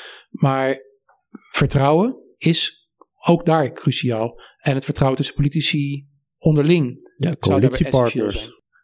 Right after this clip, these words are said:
Speaker 1: Exact. Maar het rare is dat je tegelijkertijd vanuit een democratisch oogpunt ook niet zozeer alleen vertrouwen wil hebben en dat wil proberen af te dwingen,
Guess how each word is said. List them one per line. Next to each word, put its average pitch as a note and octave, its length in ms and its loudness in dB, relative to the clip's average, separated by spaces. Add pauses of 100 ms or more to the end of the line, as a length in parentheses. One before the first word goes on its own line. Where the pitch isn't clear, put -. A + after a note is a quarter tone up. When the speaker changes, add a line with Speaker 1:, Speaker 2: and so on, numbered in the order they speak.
Speaker 1:
Exact. - 460 -4 (500)
Maar C#3+ 360 2
het D3+ 160 -4
rare E3+ 380 0
is C3+ 360 -6
dat D3 180 0
je D3+ 60 -6
tegelijkertijd D3+ 540 -2
vanuit C#3 180 0
een C#3 60 -2
democratisch D3+ 520 -2
oogpunt - 640 -4 (340)
ook E3+ 200 0
niet D3 140 2
zozeer B2+ 260 -2
alleen B2+ 240 -2
vertrouwen F3 520 0
wil C#3 160 2
hebben A2 340 -4 (280)
en C3+ 140 0
dat C3+ 180 -2
wil C3+ 120 -2
proberen B2 440 -2
af - 180 0
te D3 100 -6
dwingen, A#2 460 -4